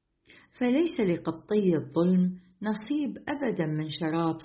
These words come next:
سبطي العدل، ولا لفرعون الكفر خبر عن بيضاء موسى، كما قال تعالى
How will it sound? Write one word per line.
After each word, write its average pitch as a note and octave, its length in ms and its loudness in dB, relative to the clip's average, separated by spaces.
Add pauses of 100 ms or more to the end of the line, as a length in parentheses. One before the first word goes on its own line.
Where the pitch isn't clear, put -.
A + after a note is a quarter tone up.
سبطي E3 480 -2
العدل، D#3 440 -2 (800)
ولا E3+ 320 2
لفرعون G3 720 2
الكفر - 580 -4 (340)
خبر G#3+ 440 0
عن D#3 240 -2
بيضاء D#3 520 -2
موسى، D3+ 460 -4 (1000)
كما A3 340 4
قال E3 640 -6 (140)
تعالى F#3 540 -4